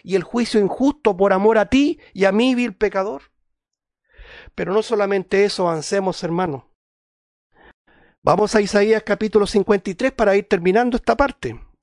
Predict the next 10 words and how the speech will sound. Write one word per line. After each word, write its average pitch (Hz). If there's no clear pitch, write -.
Isaías 190
capítulo, 190
acuérdense 180
que 165
estamos 175
cotejando 180
profecías 160
de 165
Isaías 180
dadas, 175